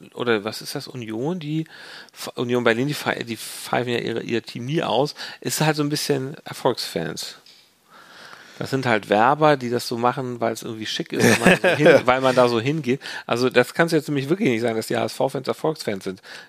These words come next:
Speaker 1: Wer zu so einem Spiel wie heute fährt nach Fürth, und das waren sehr viele,
Speaker 2: Ähm,
Speaker 1: ähm, und da dann
Speaker 2: wo, wo
Speaker 1: feiert
Speaker 2: jeder davon ausgeht, dass ihr hoch, haushoch
Speaker 1: Nö,
Speaker 2: gewinnt.
Speaker 1: da kommt, das ist keiner davon aus.
Speaker 2: Da, da
Speaker 1: Sie haben
Speaker 2: fährt
Speaker 1: ja
Speaker 2: man
Speaker 1: tro-,
Speaker 2: natürlich gerne mal
Speaker 1: sie
Speaker 2: mit.
Speaker 1: haben ja
Speaker 2: Nein,
Speaker 1: trotzdem
Speaker 2: aber Ansgar,
Speaker 1: gefeiert.
Speaker 2: Ansgar, Ansgar,
Speaker 1: Ja.
Speaker 2: Sankt Pauli-Fans
Speaker 1: Ja.
Speaker 2: haben noch nie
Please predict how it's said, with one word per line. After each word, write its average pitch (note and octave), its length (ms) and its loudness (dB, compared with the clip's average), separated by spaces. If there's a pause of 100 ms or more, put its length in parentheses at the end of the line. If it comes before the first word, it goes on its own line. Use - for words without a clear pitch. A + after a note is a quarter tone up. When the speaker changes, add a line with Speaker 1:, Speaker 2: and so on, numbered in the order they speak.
Speaker 1:
Wer G#2+ 100 -2
zu A#2 100 -2
so A2+ 100 -2
einem F3+ 80 -6
Spiel C3+ 300 0
wie A#2 100 2
heute C#3 300 2
fährt - 240 0
nach G#2+ 140 -8
Fürth, - 360 0
und - 60 -8
das A2 160 -2
waren A2 160 2
sehr A2 140 -2
viele, D#3 500 0 (520)
Speaker 2:
Ähm, G2+ 380 -6
Speaker 1:
ähm, A2+ 480 0
und A#2 160 -8 (100)
da D3 260 4
dann E3+ 260 0
Speaker 2:
wo, C#3+ 140 4
wo C#3+ 40 6
Speaker 1:
feiert D3+ 240 8
Speaker 2:
jeder E3+ 180 10
davon E3 280 4
ausgeht, C#3+ 480 6
dass B2 120 2
ihr B2 140 4
hoch, C#3 300 -2 (260)
haushoch C3+ 360 0
Speaker 1:
Nö, C3 240 4
Speaker 2:
gewinnt. A#2+ 220 -4
Speaker 1:
da C#3 80 6
kommt, B2 160 0
das A#2 120 0
ist - 60 -8
keiner B2 260 2
davon A2 260 -2
aus. G#2+ 100 0
Speaker 2:
Da, B2+ 120 6
da B2+ 120 6
Speaker 1:
Sie C3+ 120 6
haben D3+ 80 6
Speaker 2:
fährt - 20 2
Speaker 1:
ja B2+ 60 2
Speaker 2:
man D3 60 6
Speaker 1:
tro-, C#3+ 60 6
Speaker 2:
natürlich C#3 320 2
gerne C#3 240 4
mal B2+ 100 2
Speaker 1:
sie C#3+ 40 8
Speaker 2:
mit. D3 80 6
Speaker 1:
haben E3 160 4
ja D#3+ 80 8
Speaker 2:
Nein, D3+ 80 -4
Speaker 1:
trotzdem D3 540 2
Speaker 2:
aber C3+ 160 8
Ansgar, D3+ 340 6
Speaker 1:
gefeiert. - 100 2 (280)
Speaker 2:
Ansgar, - 80 0
Ansgar, D3 260 6
Speaker 1:
Ja. G#2+ 240 0
Speaker 2:
Sankt C3+ 180 -2
Pauli-Fans D#3 480 2
Speaker 1:
Ja. C#3+ 60 -4
Speaker 2:
haben C#3 120 0
noch B2 140 -4
nie B2+ 520 -2